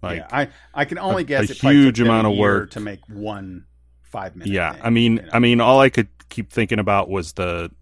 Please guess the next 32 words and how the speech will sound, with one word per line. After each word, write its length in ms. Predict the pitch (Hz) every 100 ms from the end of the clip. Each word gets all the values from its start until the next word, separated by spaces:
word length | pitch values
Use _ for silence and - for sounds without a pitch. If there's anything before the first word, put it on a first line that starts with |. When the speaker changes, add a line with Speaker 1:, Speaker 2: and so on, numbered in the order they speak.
| _ _ -
Speaker 1:
the, 200 | 98 85 - - -
the, 260 | 87 82 - _
um, 380 | 87 78 71 - - _ _ _ _ - _ _ - _ _ _ - _ _ _ _ _
<sighs> 420 | - - - -
what, 300 | 107 104 -
session 480 | - - 117 - 110
panel, 580 | - 123 117 113 117 123 -
um, 320 | 104 104 101
that 140 | 95
they 120 | 101 92
did 300 | 101 98 95
with, 280 | 92 - _
with 160 | 98 -
some 240 | - 98
of 60 | 90
the 100 | 90
voice 340 | 82 90 90
acting 300 | 98 92 95
team, 440 | - 95 90 87 87 _ _ - _ 90
um, 540 | 90 85 80 87 95 _ _ _ _ _ _ _ - -
in 140 | 104 92
the 80 |
BlizzCon 400 | 85 92 80 87
I 80 | 82
watched 420 | 80 87 78 -
in 80 | 85
twenty 260 | - 90 85
nineteen 540 | 82 82 92 82 87 - _ - -
about 320 | 98 95 90 -
how 260 | 104 92
the 160 | 90 80
actors, 800 | 95 90 104 92 85 - -